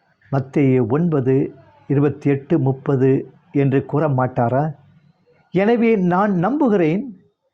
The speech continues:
என் நம்பிக்கையின்மையை நீங்க உதவும்" என்று சொல்வோம். மார்க்கு ஒன்பது இருபத்தி நான்கு.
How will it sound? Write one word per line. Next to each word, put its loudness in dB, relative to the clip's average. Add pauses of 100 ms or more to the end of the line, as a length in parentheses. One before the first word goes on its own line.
(320)
என் 2
நம்பிக்கையின்மையை 2 (420)
நீங்க 0 (440)
உதவும்" -2 (600)
என்று 2 (120)
சொல்வோம். 0 (260)
மார்க்கு -4 (680)
ஒன்பது 2
இருபத்தி 0
நான்கு. -6